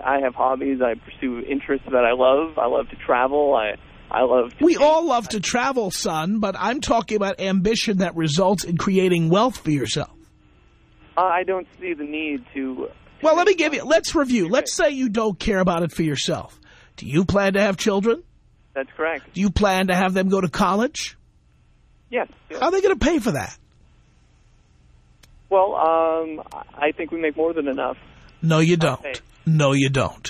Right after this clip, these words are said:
Speaker 1: Depends on
Speaker 2: And
Speaker 1: your
Speaker 2: are you,
Speaker 1: lifestyle,
Speaker 2: you're,
Speaker 1: yeah.
Speaker 2: so, and when you have children, you're all gonna live in an apartment?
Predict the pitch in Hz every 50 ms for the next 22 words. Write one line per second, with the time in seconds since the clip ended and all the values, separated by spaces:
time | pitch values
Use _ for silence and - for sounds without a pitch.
0 | - - - - - - 220 208 202 196 202 202 196 196 185 185 196 196 196 196
1 | 196 185 160 175 175 185 202 196 165 151 - - 208 214 - - 202 208 202 202
2 | 208 208 202 196 180 226 220 220 214 - 247 226 214 208 220 208 202 190 185 190
3 | 170 196 190 185 196 190 185 185 175 165 156 - - 196 180 180 - 220 285 381
4 | - - -